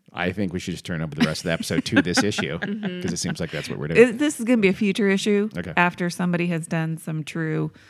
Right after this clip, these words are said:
Speaker 2: um, academic research on
Speaker 1: Okay.
Speaker 2: it.
Speaker 1: All right.
Speaker 2: Okay. So anyway, the letter has all this stuff in it, and it's pretty crazy.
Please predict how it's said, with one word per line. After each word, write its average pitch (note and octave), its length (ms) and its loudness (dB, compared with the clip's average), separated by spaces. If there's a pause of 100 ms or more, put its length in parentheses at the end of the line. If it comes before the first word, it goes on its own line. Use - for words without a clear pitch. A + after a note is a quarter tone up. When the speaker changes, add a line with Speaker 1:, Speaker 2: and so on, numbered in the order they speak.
(420)
Speaker 2:
um, D#3 260 -6
academic D#3 460 -4
research - 420 -12
on - 100 -6
Speaker 1:
Okay. - 100 -8
Speaker 2:
it. - 60 -16 (320)
Speaker 1:
All F#2 60 -8
right. A2 140 -10 (300)
Speaker 2:
Okay. E3 320 -4 (280)
So G#3+ 120 4
anyway, E3 380 4
the F3+ 140 0
letter F3 280 4
has D#3+ 280 -2
all E3 220 4
this D#3+ 180 0
stuff D3 320 -6
in C#3+ 100 -6
it, - 180 -10 (320)
and E3+ 160 -2
it's D3 160 -8
pretty E3 280 0
crazy. - 580 -10